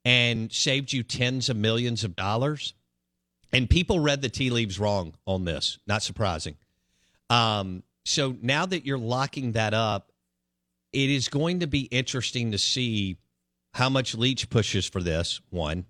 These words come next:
And does this trickle out or into some other sports,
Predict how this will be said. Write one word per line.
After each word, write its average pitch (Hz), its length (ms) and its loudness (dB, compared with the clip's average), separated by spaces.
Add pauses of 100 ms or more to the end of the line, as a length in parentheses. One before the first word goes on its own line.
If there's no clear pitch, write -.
(440)
And 120 280 2
does 143 340 0
this 143 240 -4
trickle 185 640 -4 (920)
out 143 340 2
or 127 300 -2
into 131 420 -2
some 123 340 -4
other 127 280 -2
sports, 143 680 -2